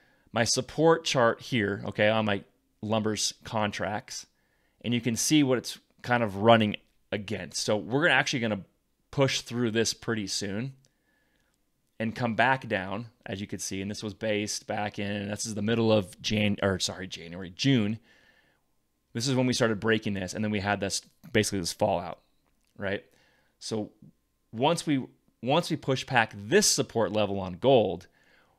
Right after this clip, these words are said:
we actually had a stream crossing again, like I've been talking about, where gold and lumber futures kinda cross each other. First time was when that first move when lumber went crazy. And then the second time is right here,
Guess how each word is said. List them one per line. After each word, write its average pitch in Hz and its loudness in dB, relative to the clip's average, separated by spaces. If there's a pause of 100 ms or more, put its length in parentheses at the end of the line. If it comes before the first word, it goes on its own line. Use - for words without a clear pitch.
(300)
we 135 4
actually 143 4
had 117 6
a 104 4
stream 135 0
crossing 95 2
again, 90 -4
like 92 -4
I've 104 4
been 101 2
talking 104 2
about, 85 -8
where 98 -4
gold 110 2
and 98 -4
lumber 104 0
futures 101 -6
kinda 98 -4
cross 101 -2
each 98 -8
other. 92 -8 (340)
First 165 4
time 131 6
was 113 0
when 113 0
that 95 0
first 123 2
move 117 4
when 104 2
lumber 110 6
went 101 2
crazy. 107 2 (1040)
And 107 -2
then 113 2
the 107 -4
second 147 0
time 101 -4
is 95 -8
right 113 0
here, 104 -6